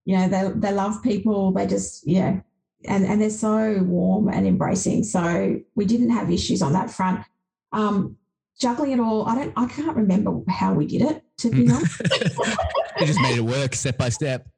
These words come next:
Speaker 1: It's probably just the next, next, next. And
Speaker 2: <laughs>
Speaker 1: the wonderful thing about chiro is it's so flexible. So, you know,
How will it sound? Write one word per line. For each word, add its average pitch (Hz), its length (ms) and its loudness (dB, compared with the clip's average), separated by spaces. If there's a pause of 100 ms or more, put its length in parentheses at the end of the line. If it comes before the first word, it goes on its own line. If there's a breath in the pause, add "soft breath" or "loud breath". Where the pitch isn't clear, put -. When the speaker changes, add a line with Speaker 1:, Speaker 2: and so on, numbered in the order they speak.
(160)
Speaker 1:
It's 165 300 2
probably 466 420 0
just 392 220 -2
the - 220 -2
next, 233 420 0
next, 220 340 0
next. 202 300 2
And 196 140 4
Speaker 2:
<laughs> - 440 -2
Speaker 1:
the 311 80 -4
wonderful 330 340 -2
thing 330 160 0
about 226 240 0
chiro 180 680 -2 (240)
is 220 120 2
it's 240 140 -2
so 233 180 0
flexible. 185 680 0
So, 202 360 -2
you 226 160 0
know, 202 180 0